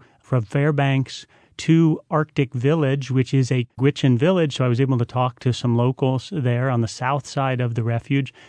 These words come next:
Then we flew across the Brooks Range onto the north side of the Brooks Range.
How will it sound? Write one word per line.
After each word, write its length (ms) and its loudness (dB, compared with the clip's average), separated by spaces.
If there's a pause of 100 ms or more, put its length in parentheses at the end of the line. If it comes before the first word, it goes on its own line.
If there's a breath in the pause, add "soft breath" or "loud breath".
Then 220 2
we 100 0
flew 480 -4
across 720 -2
the 100 -4
Brooks 360 -4
Range 420 0 (340 soft breath)
onto 300 2
the 80 0
north 480 2
side 400 -2
of 140 -4
the 60 -2
Brooks 340 -4
Range. 460 -2